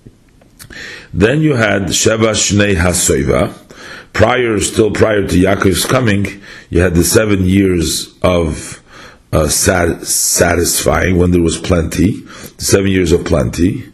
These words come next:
Uh, so you add that to the, uh,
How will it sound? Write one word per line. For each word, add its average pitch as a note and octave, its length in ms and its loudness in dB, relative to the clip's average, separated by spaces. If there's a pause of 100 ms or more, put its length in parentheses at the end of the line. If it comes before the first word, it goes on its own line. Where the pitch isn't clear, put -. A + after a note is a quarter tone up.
(640)
Uh, D#2+ 540 0 (260)
so D#2+ 640 0 (220)
you F2+ 180 2
add F2+ 300 0
that F#2 300 0
to F2+ 180 2
the, E2 560 0
uh, D#2+ 400 0